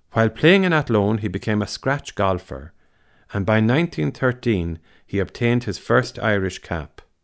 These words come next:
In all, he represented Ireland twenty-four times, the last occasion being against Wales in nineteen thirty-seven. In the mid-nineteen twenties,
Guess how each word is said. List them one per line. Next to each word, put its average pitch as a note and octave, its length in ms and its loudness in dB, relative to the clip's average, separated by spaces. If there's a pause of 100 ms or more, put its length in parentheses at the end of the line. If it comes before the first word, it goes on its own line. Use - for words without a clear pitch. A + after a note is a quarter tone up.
(960)
In F3+ 180 4
all, G#2 300 4
he F#2+ 180 -2
represented A2 800 -2
Ireland G2 520 0
twenty-four B2+ 680 -4
times, E2 640 -8 (840)
the G#2 100 -2
last A#2+ 380 2
occasion F2 640 0 (320)
being F#2 180 0
against A2+ 460 0
Wales F2 600 0 (280)
in F2 160 -6
nineteen F#2 460 -4
thirty-seven. E2+ 840 -10 (1600)
In G#3 260 6
the A3+ 80 8
mid-nineteen C3 680 6
twenties, G2 760 -2